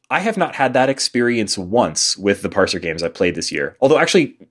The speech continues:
come to think of it, I, I think I've played fewer parser games this year than I did last or maybe the year before as well.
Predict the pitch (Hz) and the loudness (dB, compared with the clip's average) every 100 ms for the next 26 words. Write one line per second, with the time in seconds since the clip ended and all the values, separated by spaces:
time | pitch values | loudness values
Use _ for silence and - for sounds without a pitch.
0 | _ _ _ _ - 160 147 147 127 107 | _ _ _ _ -2 0 2 2 4 2
1 | 110 - 180 202 - - 139 123 - 110 | 2 -2 -2 -4 -2 2 2 2 -6 -2
2 | 120 117 - 98 - 131 143 143 139 147 | 0 0 0 -2 -2 0 0 0 -2 -4
3 | 143 143 147 131 110 95 95 92 90 85 | 0 4 4 4 2 0 -2 -4 -6 -4
4 | 80 87 95 - 87 90 85 82 82 87 | 0 0 0 -4 -4 -4 -4 -4 -4 -4
5 | 85 - 87 76 78 76 90 143 | -4 0 0 0 -2 0 0 -2